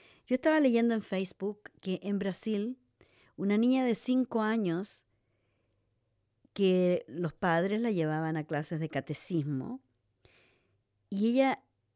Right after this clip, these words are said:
estaba tan abrumada, no sabían qué pasaba, que no, no quería ir, se negaba a ir, y ella en su inocencia empezó a dibujar. Empezó a dibujar dibujos, y al-, ahí los padres se dieron cuenta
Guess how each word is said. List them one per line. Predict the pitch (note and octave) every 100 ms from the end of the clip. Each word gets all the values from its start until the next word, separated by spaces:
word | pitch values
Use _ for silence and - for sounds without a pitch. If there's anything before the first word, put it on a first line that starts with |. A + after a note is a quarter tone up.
| _
estaba | - F3+ C4 B3
tan | A3+ A#3+
abrumada, | C4 G#3 F#3 G3 G#3+ G3+
no | F#3
sabían | F3 F#3+ G3 G3+
qué | F#3 G#3+
pasaba, | G3+ F#3+ G3 F3+ E3+
que | E3+
no, | D#3+ C#3+
no | D3
quería | C3+ D3+ D3 C#3
ir, | F#3 A#3+ A#3
se | - F3+
negaba | D#3 D3+ D3+
a | D3+
ir, | F#3+ G3+ G3 _ - _ _ _ _ _ _ _
y | G3+ G#3+
ella | B3 C#4 B3
en | G3+
su | - G#3
inocencia | G3 F3 - A3+ A3+
empezó | A#3 G3 F3+ - F#3+ -
a | F3
dibujar. | F3+ D#3 - - G#3 D#3+ _
Empezó | F3 F3+ F3+ -
a | A#3+
dibujar | A#3 F#3+ - A#3+ B3+ C#4+ C#4 A#3+
dibujos, | G3 G3+ G#3+ B3 A3+ - - _ _ _ _ -
y | F3+
al-, | F3+ -
ahí | F3+ G#3+ C4+
los | B3 G#3
padres | - F3+ G3+ B3 A3+
se | F#3+
dieron | D#3+ F3+ F#3+
cuenta | F3 F#3 D3 C#3+ - G#3+